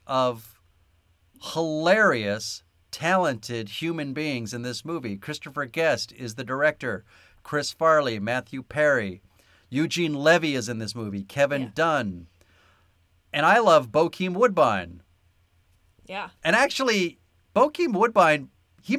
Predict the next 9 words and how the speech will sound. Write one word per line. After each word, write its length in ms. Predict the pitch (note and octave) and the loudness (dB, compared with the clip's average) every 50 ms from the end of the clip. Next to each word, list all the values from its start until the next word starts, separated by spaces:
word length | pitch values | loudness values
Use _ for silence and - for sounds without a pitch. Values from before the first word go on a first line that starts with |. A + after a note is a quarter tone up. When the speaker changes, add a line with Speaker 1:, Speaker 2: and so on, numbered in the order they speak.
| E4 - | 4 4
Speaker 1:
might 220 | A3+ B3+ C4+ - | 4 4 2 0
be 120 | - A#3+ | -2 0
the 140 | A3 F#3 F#3 | 2 2 0
best 320 | C#3 - D#3 D#3+ E3 - - | 2 2 2 2 0 -2 0
fucking 380 | - E3 D#3 - D#3+ D3 C3+ | 0 0 0 0 -2 -6 -6
thing 240 | - D#3+ D3+ C#3+ C#3+ | -4 -6 -4 -4 -4
in 80 | C3+ C3+ | -4 -6
this 180 | C3 B2 - | -6 -6 -6
movie. 400 | D#3+ G3+ G#3 F3+ G#2 F2 - A#2 | -6 -6 -6 -8 -10 -14 -16 -20